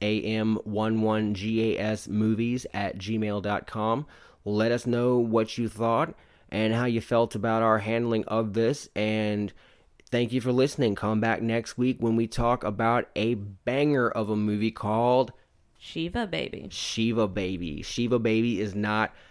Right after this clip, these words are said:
Speaker 1: a horror or a thriller or a mind fuck. It's actually a drama, but that is one of the best mediums for a what the fuck did I just watch movie, and that's definitely one that had me multiple times asking, "What the fuck did I just watch?"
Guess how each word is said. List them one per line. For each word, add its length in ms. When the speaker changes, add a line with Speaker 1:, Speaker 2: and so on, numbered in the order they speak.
Speaker 1:
a 180
horror 460
or 200
a 60
thriller 440
or 160
a 60
mind 340
fuck. 300
It's 140
actually 480
a 40
drama, 600
but 320
that 280
is 240
one 280
of 120
the 100
best 460
mediums 560
for 200
a 80
what 280
the 100
fuck 340
did 100
I 160
just 300
watch 360
movie, 380
and 180
that's 220
definitely 720
one 340
that 100
had 220
me 100
multiple 560
times 400
asking, 460
"What 360
the 120
fuck 420
did 160
I 160
just 220
watch?" 360